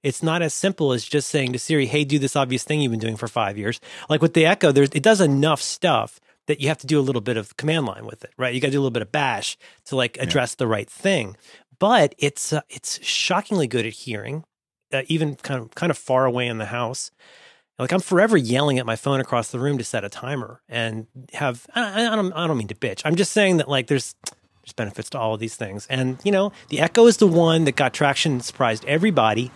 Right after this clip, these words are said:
Speaker 1: Everybody's like, "Oh, this crazy thing, this crazy future tube. There's a lady in a tube. Who's gonna buy this?" Well, people did, and they love it. And I own two now. <laughs> And, um, I don't consider it essential, but I consider it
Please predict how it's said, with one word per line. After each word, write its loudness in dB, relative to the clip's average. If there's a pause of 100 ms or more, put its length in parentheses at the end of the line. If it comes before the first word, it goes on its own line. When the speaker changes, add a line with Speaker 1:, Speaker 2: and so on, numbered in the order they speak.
(180)
Speaker 1:
Everybody's 4
like, 4
"Oh, 6
this 2
crazy 2
thing, 0
this 0
crazy 2
future 0
tube. 2
There's 0
a -2
lady 4
in 4
a 2
tube. 2
Who's 4
gonna 0
buy 0
this?" -4 (380)
Well, 4
people 0
did, 2 (240)
and 4
they 4
love 4
it. 4 (320)
And 2
I 0
own 2
two 0
now. 2 (240)
<laughs> -2
And, 0
um, 0
I 0
don't 2
consider 2
it 2
essential, -2 (400)
but 2
I 2
consider 0
it -2